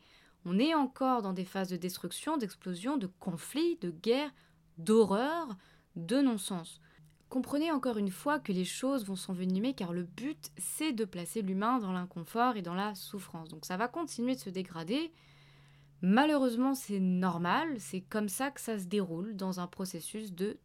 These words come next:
transformation. Sans surprise, hein, suivez l'actualité et tout ça se confirme.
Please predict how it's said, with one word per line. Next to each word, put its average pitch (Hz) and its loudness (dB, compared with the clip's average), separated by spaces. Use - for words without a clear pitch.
transformation. 190 -4
Sans 220 2
surprise, 233 2
hein, 196 0
suivez 185 0
l'actualité 190 0
et 220 -2
tout 185 -12
ça 202 -4
se 196 -2
confirme. 175 -10